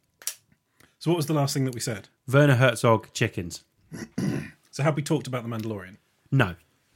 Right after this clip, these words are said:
Speaker 2: So Werner Herzog chickens. We mentioned you. You flew over to America, watched it, pirated it over there.
Speaker 1: Yeah. So I nip-, I nipped over to America
Speaker 2: Yeah.
Speaker 1: to watch episode three of The Mandalorian. It's, it's really, really, really good.
Speaker 2: I'm gonna watch it tonight.
Speaker 1: Yeah.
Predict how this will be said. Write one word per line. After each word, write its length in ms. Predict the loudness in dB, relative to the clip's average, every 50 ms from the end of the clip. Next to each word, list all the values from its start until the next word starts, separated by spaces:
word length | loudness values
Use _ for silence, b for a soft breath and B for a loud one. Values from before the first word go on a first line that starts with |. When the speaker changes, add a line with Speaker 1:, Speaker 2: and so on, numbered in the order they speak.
| _ _ _ _ _ _ _ -10 0
Speaker 2:
So 220 | 2 2 2 2
Werner 260 | 4 4 4 4 4
Herzog 320 | 4 2 2 0 -4 -4 -2
chickens. 540 | -2 -2 0 0 -2 -2 -2 -4 -8 -10
We 160 | -6 -2 0 2
mentioned 340 | 2 2 0 -2 -6 -2
you. 220 | 0 2 2 0 0 -4
You 160 | -2 -2 -2 -2
flew 280 | -4 -6 -4 -2 0
over 160 | -2 -2 -4 -6
to 120 | -8 -6
America, 480 | -4 -2 0 0 -2 -2 -2 -4 -4 -4 -6 b b b b b b b b -2
watched 340 | -2 -2 -2 -2 -2 -2 -2
it, 140 | -2 0
pirated 400 | 2 4 4 4 4 2 0 -4
it 120 | -4 -4 -4
over 180 | -6 -6 -6
there. 300 | -6 -4 -4 -4 -6 -8 _ B B B B B B B B B 0
Speaker 1:
Yeah. 180 | 2 2 2
So 140 | 4 2 0
I 40 | 2
nip-, 180 | 2 0 -2 -2
I 80 | -2 0
nipped 220 | 0 0 2 2
over 140 | 2 2 2
to 100 | 0 -2
America 520 | -2 -2 -2 -4 -2 -2 -2 -2 -4 -6 -10 _ -14
Speaker 2:
Yeah. 160 | -12 -12 -12 -10 -8
Speaker 1:
to 120 | -8 -6 -6
watch 340 | -6 -8 -8 -10 -14 -12 -12 -14
episode 340 | -12 -10 -8 -8 -8 -10
three 280 | -10 -8 -6 -4 -4 -4
of 100 | -4 -6
The 60 | -6
Mandalorian. 640 | -6 -6 -6 -6 -6 -6 -6 -6 -6 -6 -8 -8 -10 _ -14
It's, 320 | -14 -12 -10 -12 -12 -12 -14
it's 200 | -14 -16 -16 -16 _ -20
really, 460 | -20 -18 -16 -16 -14 -14 -14 -14 -12
really, 320 | -14 -14 -14 -14 -16 -18 -18
really 240 | -20 -20 -20 -20 -20
good. 280 | -20 -20 -16 -16 -18 _ _ _ _ -8
Speaker 2:
I'm 80 | -4 -2
gonna 140 | 0 0 0
watch 200 | 0 0 -2 -8
it 80 | -14
tonight. 280 | -10 -8 -8 -8 -8 -10 -10
Speaker 1:
Yeah. 200 | -10 -10 -10